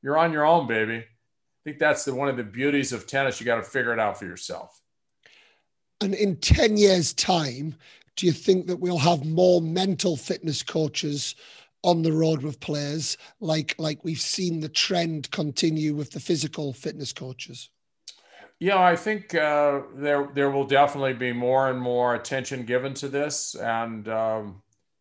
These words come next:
Speaker 1: it'll be the merging of physiology and psychology in a dynamic way, you know, whether it's E E G or, you know, neurochemical balance.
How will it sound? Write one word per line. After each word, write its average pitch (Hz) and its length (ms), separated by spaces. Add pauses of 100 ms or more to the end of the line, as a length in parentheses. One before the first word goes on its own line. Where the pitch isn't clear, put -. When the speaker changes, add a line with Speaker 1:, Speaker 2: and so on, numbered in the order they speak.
(160)
Speaker 1:
it'll 135 220
be 156 160
the 156 140
merging 151 500
of 139 160
physiology 139 680
and 127 100
psychology 131 760
in 123 100
a 113 120
dynamic 113 640
way, 90 280 (100)
you 120 140
know, 117 360
whether 110 300
it's 104 200
E 123 280
E 117 40
G 139 520
or, 113 260 (240)
you 139 100
know, 127 140
neurochemical 135 1040
balance. 123 640